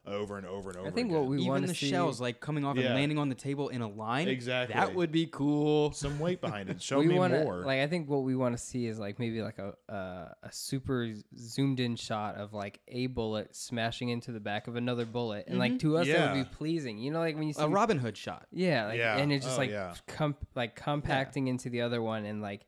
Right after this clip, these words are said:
Speaker 2: building up and, like, breaking through, and it's like,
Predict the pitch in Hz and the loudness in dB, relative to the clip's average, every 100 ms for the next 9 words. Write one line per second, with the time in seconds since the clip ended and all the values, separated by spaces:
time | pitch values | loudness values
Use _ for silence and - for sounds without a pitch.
0 | _ _ - _ _ _ _ 147 139 139 | _ _ -20 _ _ _ _ 0 2 2
1 | 127 113 113 113 104 101 98 120 120 120 | 2 0 -2 -4 -6 -6 -6 -4 -4 -4
2 | 110 - 110 104 98 101 - 101 | -8 -6 -6 -4 -4 -8 -8 -10